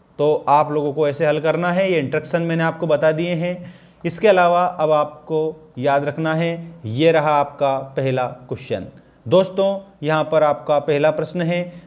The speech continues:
गैसों का द्रव्य में विलेयता का नियम दिया था, तो इसमें आप लोगों को want half आपका करेक्ट लिखना है।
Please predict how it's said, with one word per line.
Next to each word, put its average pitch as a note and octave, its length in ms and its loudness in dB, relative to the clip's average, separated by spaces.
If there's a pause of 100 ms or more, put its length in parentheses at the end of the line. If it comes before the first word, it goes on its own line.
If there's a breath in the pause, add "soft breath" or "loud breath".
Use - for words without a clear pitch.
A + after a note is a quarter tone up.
गैसों F3+ 400 0
का F#3 200 4
द्रव्य E3 340 2
में D3 340 -2
विलेयता D#3+ 480 0
का E3 180 2
नियम C3+ 360 -2
दिया A#2 300 0
था, - 420 -6 (200)
तो D#3+ 60 0
इसमें E3 260 0
आप F3 160 2
लोगों D#3+ 220 -2
को D#3+ 320 -2 (280 loud breath)
want D#3+ 260 4
half E3+ 480 2
आपका C3+ 280 -2
करेक्ट A#2+ 360 -2
लिखना A2 320 -8
है। - 160 -10